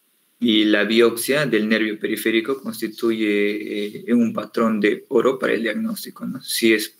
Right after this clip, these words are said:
si es que se llega a hacer ya la biopsia. Con respecto a lo que es el tratamiento, eh, la administración, por ejemplo, de los glucocorticoides o plasmaféresis o inmunoglobulina humana puede ofrecer en cierto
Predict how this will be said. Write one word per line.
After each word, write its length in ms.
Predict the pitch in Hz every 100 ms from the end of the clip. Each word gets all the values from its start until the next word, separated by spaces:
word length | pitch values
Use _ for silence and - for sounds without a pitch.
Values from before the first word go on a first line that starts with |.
| -
si 140 | -
es 100 | 110
que 100 | -
se 160 | 101 107
llega 220 | 107 104
a 40 |
hacer 220 | - - -
ya 180 | - - -
la 220 | - 113 107
biopsia. 520 | - 120 - - - _ _ _ _ _ _ _ _ _
Con 140 | 139
respecto 340 | 147 151 170 143
a 20 |
lo 160 | 117 110
que 80 |
es 80 | -
el 120 | 117
tratamiento, 920 | 107 120 117 127 127 127 123 151 175 -
eh, 580 | 113 107 104 104 104 95
la 100 | 123
administración, 760 | 123 127 123 127 131 127 147 131
por 160 | 117 -
ejemplo, 360 | 120 113 113
de 80 | 107
los 160 | 98 110
glucocorticoides 1200 | 107 110 107 - - 110 - 120 131 180 - _ _ _ _ - _
o 180 | 120 117
plasmaféresis 880 | 117 110 110 - 117 113 101 107 98
o 300 | 120 104 104
inmunoglobulina 1300 | 107 104 104 104 104 107 - 113 110 110 110 117 110 107
humana 480 | 107 107 120 123
puede 300 | - 123 113
ofrecer 680 | 104 - 104 - 117 110 113 -
en 180 | 117
cierto 800 | 110 - 120 - - 120 127 123